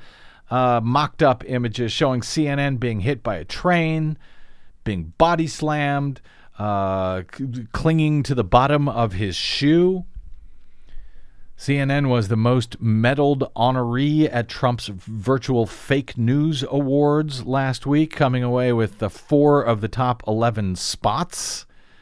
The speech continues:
Today, uh, despite the news of, uh, this threat by someone who is clearly a follower of his, Trump renewed his attacks on the cable news channel. Uh, l-,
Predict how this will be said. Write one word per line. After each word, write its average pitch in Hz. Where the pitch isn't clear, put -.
Today, 147
uh, 123
despite 117
the 127
news 127
of, 113
uh, 107
this 113
threat 131
by 110
someone 120
who 110
is 95
clearly 127
a 95
follower 120
of 87
his, 127
Trump 120
renewed 104
his 95
attacks 92
on 98
the 90
cable 95
news 85
channel. 98
Uh, 117
l-, 127